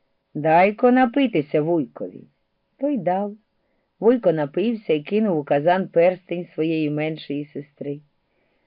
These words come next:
Прийшов хлопець додому і сказав мамі:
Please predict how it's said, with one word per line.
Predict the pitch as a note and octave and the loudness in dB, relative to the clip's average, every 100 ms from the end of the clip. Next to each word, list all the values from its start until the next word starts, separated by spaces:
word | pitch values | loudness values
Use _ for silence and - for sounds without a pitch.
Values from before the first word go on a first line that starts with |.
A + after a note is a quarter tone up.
| _ - | _ 0
Прийшов | G#3 A#3 C#4+ D4 | 2 4 2 2
хлопець | A#3+ C4 B3 B3 G3 | 4 4 4 2 0
додому | F3+ A3 G3 A3 G#3 G3+ | 2 2 4 2 2 0
і | |
сказав | G3 - E3+ E3+ E3 D#3+ | -2 -2 0 2 2 2
мамі: | D#3 C#3+ C#3 C3 | -4 -6 -8 -12